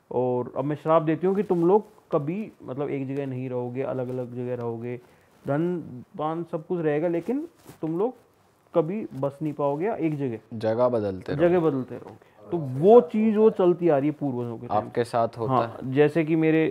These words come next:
Speaker 1: जो, अ, ग्रेट ग्रैंडफादर थे, उनके जो, अ, फादर साहब थे, वो, अ, अरब की तरफ से आए थे। मतलब, उस टाइम में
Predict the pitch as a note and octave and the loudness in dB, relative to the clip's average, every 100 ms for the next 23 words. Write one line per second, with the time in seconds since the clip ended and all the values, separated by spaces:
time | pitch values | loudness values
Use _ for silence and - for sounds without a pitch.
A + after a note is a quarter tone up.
0 | C3+ C3 C#3 C3+ - - B2 B2 B2 A#2+ | -2 0 0 0 -4 -4 0 0 0 0
1 | A#2+ A#2+ - _ C3 B2+ - B2 C3 B2 | -2 -2 -6 _ -10 -10 -8 2 2 2
2 | B2+ B2+ B2 B2 A#2+ - A#2+ B2 - B2+ | -2 -2 -4 -6 -6 -8 -8 -8 -8 -10
3 | F3+ _ _ _ _ _ _ _ - D3 | -10 _ _ _ _ _ _ _ -8 -6
4 | C#3+ D3+ D3+ D3+ C#3 A#2 A#2+ A#2+ A#2 A#2 | -4 -2 -2 -2 -2 -2 -2 -4 -6 -10
5 | _ _ _ _ B2 B2 C3 B2+ B2 - | _ _ _ _ -6 -4 -6 -8 -12 -8
6 | C3 B2 _ _ _ - _ - _ _ | -8 -8 _ _ _ -20 _ -20 _ _
7 | G#2+ - - D3 D3 - D3 D3+ D3 C#3 | -12 -8 0 2 2 -6 -6 -4 -2 -4
8 | C3+ C#3+ C#3 B2 A#2+ A2+ A2+ A2+ A#2+ C3+ | -6 -6 -6 -4 -8 -8 -14 -14 -10 -6
9 | D3 D3 - C#3+ D3+ D3+ D3+ | -6 -6 -6 -4 -2 -4 -6